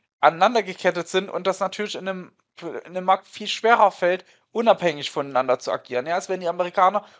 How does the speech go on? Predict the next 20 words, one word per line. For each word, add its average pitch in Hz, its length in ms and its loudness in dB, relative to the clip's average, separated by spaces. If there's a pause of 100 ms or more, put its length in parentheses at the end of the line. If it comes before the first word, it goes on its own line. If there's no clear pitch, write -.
(120)
oben 180 240 -4
rauswandern, 202 640 6
hat's 196 220 0
der 190 100 2
dax 190 460 0
schwieriger, 196 680 -2
unten 233 280 -2
rauszufallen, 165 720 4 (340)
weil 196 480 8
ja 190 240 6
in 190 140 -4
vielen 196 340 -4
Baskets 196 640 6
die 190 100 -10
Leute 180 220 2
kaufen, 190 320 4
die 170 80 -4
amerikanische 180 520 0
Titel 185 380 -2
kaufen, 180 340 4